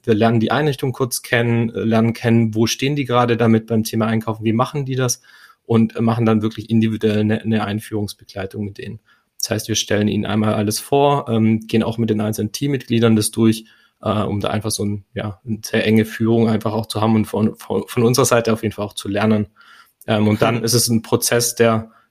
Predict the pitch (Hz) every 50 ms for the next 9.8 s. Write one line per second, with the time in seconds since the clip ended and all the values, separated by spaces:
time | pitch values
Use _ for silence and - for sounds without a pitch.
0 | _ _ _ _ - 123 123 117 117 107 117 117 113 127 123 120 120 113 113 117
1 | 113 113 113 110 107 110 - _ _ _ _ _ 113 117 123 123 - 123 117 117
2 | - - 127 - - - - 117 107 107 - - 107 - 110 101 107 107 - -
3 | 110 107 - 120 113 117 113 110 107 - 117 110 - - - 117 117 - _ -
4 | 110 113 110 113 110 110 - 110 - 113 110 - - 113 - - - 117 120 120
5 | 113 117 110 117 117 117 117 113 - - 123 120 - 127 117 110 - - - 120
6 | 113 - 117 113 113 113 110 110 - - 139 139 143 135 131 117 120 113 113 113
7 | 110 110 110 113 113 120 117 - 127 113 117 110 107 - 113 110 - 117 120 123
8 | - - - 120 120 127 123 123 120 110 113 113 113 107 - - 110 113 113 127
9 | 135 147 147 143 135 135 131 131 120 117 127 127 123 123 -